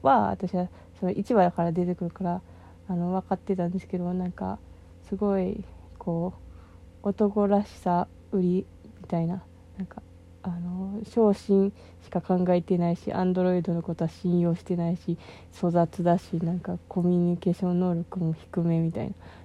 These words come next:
なんか、ちょっともう、その、なんていうか、そういう仕草を見て、あー、なんか、あー、なんか、私は有害な、こう、男らしさみたいなものを見ると、あ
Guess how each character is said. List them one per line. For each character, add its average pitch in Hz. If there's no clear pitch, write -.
な 190
ん -
か、 -
ち -
ょ -
っ -
と -
も 196
う、 -
そ 185
の、 175
な 180
ん 185
て 180
い -
う -
か、 175
そ 185
う 180
い 180
う 180
仕 180
草 175
を 165
見 165
て、 165
あ 180
ー、 175
な 170
ん 175
か、 -
あ 180
ー、 214
な 180
ん -
か、 -
私 202
は 208
有 214
害 226
な、 180
こ 170
う、 -
男 190
ら 190
し -
さ 180
み 170
た 175
い 170
な 170
も 170
の 170
を 170
見 190
る 180
と、 170
あ 175